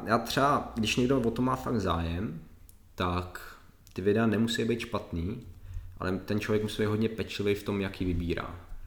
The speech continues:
Jo, třeba ten Danaher je skvělej, nicméně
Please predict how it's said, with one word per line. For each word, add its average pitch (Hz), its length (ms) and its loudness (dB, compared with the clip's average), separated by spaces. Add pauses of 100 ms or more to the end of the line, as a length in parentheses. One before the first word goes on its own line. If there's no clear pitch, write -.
Jo, 85 200 -2
třeba 113 640 0 (800)
ten 98 140 -2
Danaher 110 380 4
je 135 80 4
skvělej, 85 580 -2 (960)
nicméně 95 840 -2